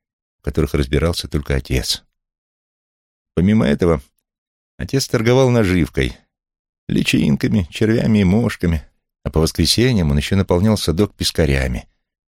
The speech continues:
для ловли щук. Отец кальмара, в противоположность сыну, был высокий и тощий, к тому же белокурый, со светлыми отвислыми усами. Жюстен придумал ему прозвище, о котором никогда никому не говорил.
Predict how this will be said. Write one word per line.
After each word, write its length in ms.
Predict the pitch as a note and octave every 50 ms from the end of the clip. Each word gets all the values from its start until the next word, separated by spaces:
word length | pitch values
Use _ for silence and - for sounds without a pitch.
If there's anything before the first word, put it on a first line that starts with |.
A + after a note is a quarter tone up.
| _ _ -
для 200 | - B1 C2 C#2
ловли 280 | D2+ D#2+ D2 C#2+ C#2
щук. 420 | B1+ - - - B1+ A#1+ - - - - - - _ _ _ _ _ _ _ _ _ _ _ _ _ _ _ _ _ _ -
Отец 320 | D2 D2+ - - G2+ -
кальмара, 420 | - F#2+ F2+ F2+ F#2 G#2+ G#2+ F2 D#2
в 60 | -
противоположность 760 | - - - C2+ B1+ - - C#2+ D2+ C#2+ C#2 D2 C#2+ - -
сыну, 240 | - G2+ F#2 D#2
был 240 | C2+ C#2 D#2+ C#2+ - - _ _ _ _ _ _ _ _ _ _ _
высокий 680 | - A#1+ B1 - - A2 - C#2 - - - A2+ A#2 G#2+ F#2
и 100 | G2 F#2+
тощий, 600 | - - C#2+ D#2 D2 B1+ - - - - A#1 B1 - _ _ _ _ _ _ _ _ _ _ _ _ _ _ _ _ _ _ _ _
к 60 | -
тому 160 | - D#2+ E2 D#2+
же 100 | D2+ D2
белокурый, 680 | D2 D#2+ D#2 C#2+ - - D2 D2 C#2+ C2+ C2 A#1+ - _ _ _ _ _ _ _ _ _ _ _ _ _ _ -
со 140 | - -
светлыми 520 | - - - D#2+ - - - D2+ D#2 D#2+ D2+
отвислыми 480 | C2+ - C#2 D2+ - - - C#2 C#2+
усами. 580 | C2+ B1+ - - B1+ B1 A#1+ A#1 A#1 A#1+ - - _ _ _ _ _ _ _ _ _ _ _ _ _ _ _ _ _ _ _ _ _ _ _ _ _
Жюстен 480 | - C2+ C#2 C2+ - - E2 D#2 D2 C#2
придумал 360 | - C#2+ C#2+ D2 C#2+ C#2+ C#2
ему 180 | C#2 C#2 C2+ C2
прозвище, 500 | - D2 E2 E2+ D2 C2+ A#1+ - - A1+
о 20 |
котором 300 | - - - C2+ C#2 C#2
никогда 380 | C#2 - - C2+ B1 D2 F2 F#2
никому 300 | F2 - - E2 D#2 E2
не 100 | D#2+ D2+
говорил. 500 | D2 D#2 D2 C#2 A#1 B1 B1+ - -